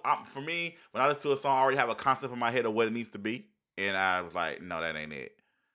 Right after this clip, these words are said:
Um, what, which one I didn't like? Um, I didn't like the one he did with, um, Rihanna,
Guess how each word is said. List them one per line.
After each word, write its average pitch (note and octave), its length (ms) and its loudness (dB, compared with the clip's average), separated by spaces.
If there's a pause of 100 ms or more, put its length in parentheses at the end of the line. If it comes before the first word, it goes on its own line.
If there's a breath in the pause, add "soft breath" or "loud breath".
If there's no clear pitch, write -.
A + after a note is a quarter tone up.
(300)
Um, B2 600 6
what, G#3+ 200 4
which C4 160 -4
one C#3+ 140 -2
I G#2+ 60 4
didn't F#2+ 180 -2
like? D#2 420 -4 (840)
Um, G#2+ 500 2
I B2 140 4
didn't F#3 220 -2
like D3 420 0 (100)
the A#2 120 -2
one C3 240 -4
he C3+ 100 -4
did A#2+ 400 0
with, A#2 320 0
um, G#2 580 0
Rihanna, F#2+ 520 -4